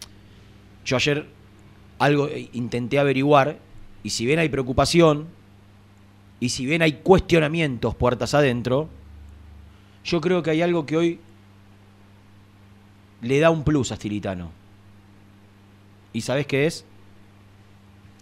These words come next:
Que estoy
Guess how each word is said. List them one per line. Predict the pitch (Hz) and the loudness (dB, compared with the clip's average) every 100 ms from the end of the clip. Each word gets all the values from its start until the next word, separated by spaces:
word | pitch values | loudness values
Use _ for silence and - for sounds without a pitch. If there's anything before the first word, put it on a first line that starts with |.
| - - - - - - - - - - - - - - - - - - - - - - - - | -20 -20 -20 -20 -20 -20 -20 -20 -20 -20 -20 -20 -20 -20 -20 -20 -20 -20 -20 -20 -20 -20 -20 -8
Que | 139 | -6
estoy | - - 175 165 | -6 -2 0 0